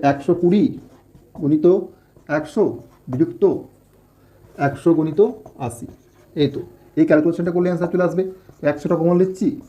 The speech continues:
একশো কুড়ি বিযুক্ত আশি, একশো গুণিত চল্লিশ, চার হাজার বর্গ মিটার। এই তো অ্যান্সার, চার হাজার বর্গ মিটার, ঠিক আছে? খুব সহজে চলে এলো। এরপর অনেকের ক্ষেত্রে কী হবে, এই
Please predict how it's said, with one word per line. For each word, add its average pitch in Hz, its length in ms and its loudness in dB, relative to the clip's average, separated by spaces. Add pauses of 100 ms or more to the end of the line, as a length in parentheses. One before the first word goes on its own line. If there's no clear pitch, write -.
(460)
একশো 143 240 0
কুড়ি 165 200 6
বিযুক্ত 175 200 0 (140)
আশি, 190 220 -4 (1200)
একশো 139 260 2 (100)
গুণিত 160 260 2 (600)
চল্লিশ, 170 420 2 (1800)
চার 151 260 6
হাজার 170 220 4 (460)
বর্গ 131 240 4 (320)
মিটার। 131 240 -6 (1000)
এই 170 100 4
তো 180 80 4
অ্যান্সার, 120 260 -4 (160)
চার 143 140 2
হাজার 147 220 2
বর্গ 160 120 2 (100)
মিটার, 107 260 -4
ঠিক - 160 -10
আছে? 113 120 -4 (1160)
খুব 208 160 0
সহজে 196 240 4
চলে 190 160 4
এলো। 202 80 4 (480)
এরপর 208 240 4
অনেকের 185 260 2
ক্ষেত্রে 208 260 -4
কী 208 140 -2
হবে, 208 140 2 (360)
এই 214 60 4